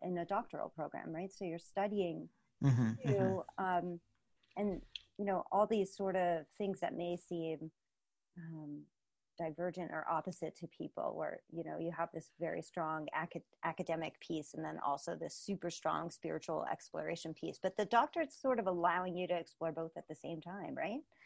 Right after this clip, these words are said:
Speaker 2: Yeah, yeah. Yeah, I'm studying, um, people who have or investigate supernatural encounters,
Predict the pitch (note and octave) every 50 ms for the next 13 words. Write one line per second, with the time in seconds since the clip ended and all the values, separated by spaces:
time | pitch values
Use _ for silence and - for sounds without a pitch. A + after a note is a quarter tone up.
0 | - - - - - E3+ E3+ E3 C#3+ A2 G#2+ G#2+ A2+ D3+ F3+ D#3 C3 A#2+ A2 G#2+
1 | G#2 G#2+ - - - - - - - - - - - - - - - - F3 D3
2 | C#3 C#3+ E3 E3 - - A3 G3+ G3 G3 F3 D#3+ D3 C3+ C3 C3+ - C3+ C3 B2
3 | A#2 G#2+ A2+ A2+ A2 A2 - - - - - - D3 D3 C#3+ C3 A#2+ - C#3+ C3
4 | A#2+ G#2+ - - - A#2+ A#2+ A#2 A#2 A#2 A#2 A#2+ A#2+ A#2 A#2+ - - - - -
5 | - _ _ - C3+ B2 A#2+ A#2 A2+ A#2 B2 A#2+ - - - - B2+ A#2+ B2 A#2+
6 | A#2 A#2 A2 - - - - - - - - C3 A#2+ - A#2 A2+ A#2 A2+ A#2 -
7 | - B2+ A2+ A2+ A2 G#2+ - B2+ B2+ A#2+ - - B2 A#2+ A#2+ A#2 A2+ A2 A2 -
8 | - - -